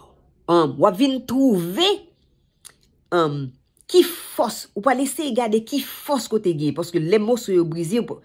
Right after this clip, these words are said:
piso pral vin rekole, ou pral vin gade, w a pral wè ki fòs ke w te genyen enteryèman. Oke. Men, anpli de ki fòs ke w te genyen enteryèman, men w a pral gade tèt ou, analize tèt ou, reflechi ak tèt ou, gade tèt ou, gade, pou w wè ki fòs ke w te genyen,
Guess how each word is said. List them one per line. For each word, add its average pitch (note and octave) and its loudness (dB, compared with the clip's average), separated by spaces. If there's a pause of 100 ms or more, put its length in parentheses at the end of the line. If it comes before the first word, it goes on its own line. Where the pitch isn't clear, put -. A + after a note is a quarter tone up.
(200)
piso G#3 2
pral D3 0
vin D#3 -4
rekole, E3 0
ou G#3 4
pral A#3+ 2
vin C4 -2
gade, A3 0
w G#3+ 2
a G#3 -2
pral F#3+ 0
wè F3 -4
ki F#3 -4
fòs - -12
ke F3+ 0
w F3 -2
te E3+ -2
genyen E3 -2
enteryèman. C#3+ 0 (180)
Oke. C4+ -6 (520)
Men, G3 0
anpli B3+ 2
de C4 2
ki C4 -4
fòs - -2
ke F#3+ 2
w F3 -8
te E3+ 0
genyen D3+ -2
enteryèman, C#3+ 0 (260)
men A3+ 2
w F3 2
a A3+ -2
pral A3+ 0
gade G#3+ 0 (320)
tèt E3+ 4
ou, E3 -10
analize A#3+ 2
tèt C#3+ 0
ou, D3+ -2
reflechi A3+ -4
ak - -8
tèt D3+ -4
ou, C#3 -4
gade G3+ 0
tèt C#3 -4
ou, C3+ -6 (340)
gade, E4+ 4
pou D4 -2
w G#3+ 4
wè - -2
ki C#4 -2
fòs - -2
ke E3 -4
w C#3+ -10
te C#3 0
genyen, A#2+ -8